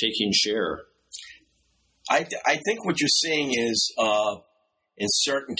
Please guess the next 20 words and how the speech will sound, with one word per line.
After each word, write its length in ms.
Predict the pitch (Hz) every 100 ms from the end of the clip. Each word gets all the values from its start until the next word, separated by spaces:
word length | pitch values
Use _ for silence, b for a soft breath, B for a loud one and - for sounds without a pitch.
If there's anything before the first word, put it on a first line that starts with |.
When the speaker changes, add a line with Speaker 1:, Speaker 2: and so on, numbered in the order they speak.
| 117
Speaker 2:
categories 920 | 120 117 95 85 87 80 87 - - _ _ _ _ _ -
that 100 | 101
I've 260 | 104 120 98
watched 520 | 87 - 90 - - _ _ _ -
that 140 | 110 107
are 160 | 110 - -
the 120 | - -
premiumization, 840 | 123 113 101 98 104 110 - 98
as 100 | 87
you 140 | 85 87
like 200 | 82 -
to 80 | -
call 340 | - - 87
it, 40 | 85
which 160 | -
is 200 | 85 - -
correct, 440 | - 90 98 87 - _ _ - - _ _ - - _ _
they're 200 | - 165 -
driving 420 | 123 123 143 -
it. 100 | -